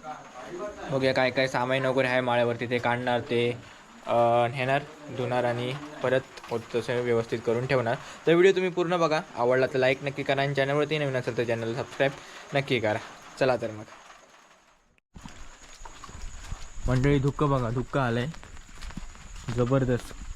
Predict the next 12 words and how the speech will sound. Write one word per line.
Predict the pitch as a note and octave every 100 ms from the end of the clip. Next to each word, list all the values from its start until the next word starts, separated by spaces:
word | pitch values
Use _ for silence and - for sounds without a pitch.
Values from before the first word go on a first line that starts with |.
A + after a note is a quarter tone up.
| - -
काय | A#2 C3
दिसत | B2 C3 -
नाही | A#2+ A#2
एवढं | A#2+ B2
धुकं | A#2+ - A#2+
आहे. | G#2+ - - - - - - - - - - - - -
हे | G#2+ G#2
बघा, | A2 - - - - - - - - - - - - - - - - - - - - - - - - - - - - - - - - - - - - - - - - - - -
आणि | A2+
हे | A2+
बघा, | A2+ A2
ही | A2 A#2+ B2